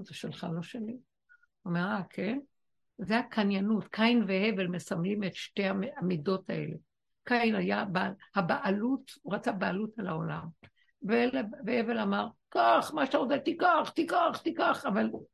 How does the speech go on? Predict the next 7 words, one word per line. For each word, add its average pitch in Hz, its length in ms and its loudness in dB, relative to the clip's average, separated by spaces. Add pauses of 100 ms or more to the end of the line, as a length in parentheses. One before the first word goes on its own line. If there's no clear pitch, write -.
(1200)
הוא 226 160 8
הפקיר 330 600 4
לקין, 285 680 4
הוא 175 100 -2
לא 285 80 6
הפקיר 285 400 6
להשם. 185 420 2